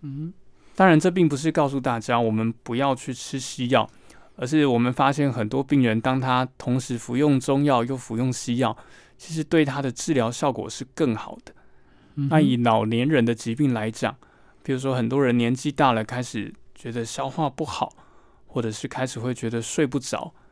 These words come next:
Speaker 2: 那这个时候服用中药，
Speaker 1: 嗯哼。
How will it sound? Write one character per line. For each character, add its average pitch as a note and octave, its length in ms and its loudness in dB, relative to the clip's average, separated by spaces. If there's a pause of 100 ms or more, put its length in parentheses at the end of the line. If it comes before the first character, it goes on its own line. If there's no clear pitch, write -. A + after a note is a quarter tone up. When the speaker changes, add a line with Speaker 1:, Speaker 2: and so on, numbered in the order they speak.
(500)
Speaker 2:
那 F3+ 80 -4
这 G3+ 100 2
个 F3 100 6
时 E3 160 -2
候 C#3+ 120 2
服 B2 240 -4
用 C#3 220 2 (300)
中 D#3 320 2
药， D3 160 6
Speaker 1:
嗯 A#2 40 -2
哼。 - 120 -20